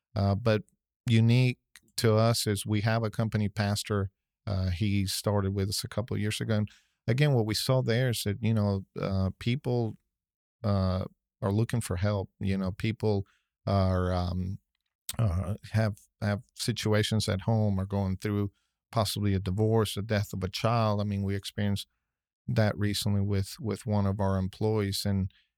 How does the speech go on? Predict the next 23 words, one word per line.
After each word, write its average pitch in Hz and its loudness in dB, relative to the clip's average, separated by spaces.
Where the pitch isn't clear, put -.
and 104 4
our 95 4
pastor's 110 -2
there 101 2
just 110 -4
to, 101 0
to - -4
be 104 0
there 104 2
for - -4
support, 104 -2
to, 92 -2
to - -18
put 110 0
their 92 0
arm 101 2
around 101 2
them, 98 0
to 92 -6
pray 101 0
for 101 0
'em. 98 2
And, 90 0